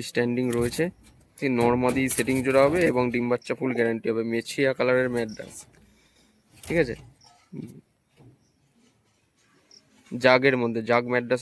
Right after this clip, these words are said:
অনেকে বলেন, জোড়া মেচুয়া কালারের মধ্যে ম্যাড্রাস। প্রথমে ম-, নটটা দেখিয়ে দিচ্ছি, তারপর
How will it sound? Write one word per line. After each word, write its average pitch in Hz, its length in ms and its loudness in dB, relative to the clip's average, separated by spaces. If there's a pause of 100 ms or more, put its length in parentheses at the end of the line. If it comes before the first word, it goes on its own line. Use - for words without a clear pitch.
অনেকে 120 280 -2
বলেন, 131 200 -2 (760)
জোড়া 117 260 -2
মেচুয়া 127 320 -2
কালারের 123 360 -2
মধ্যে 123 240 -6
ম্যাড্রাস। 110 340 -8 (120)
প্রথমে 120 280 -2
ম-, 117 160 -2
নটটা 117 300 -2
দেখিয়ে 131 200 -2
দিচ্ছি, 143 200 -10
তারপর 120 180 -2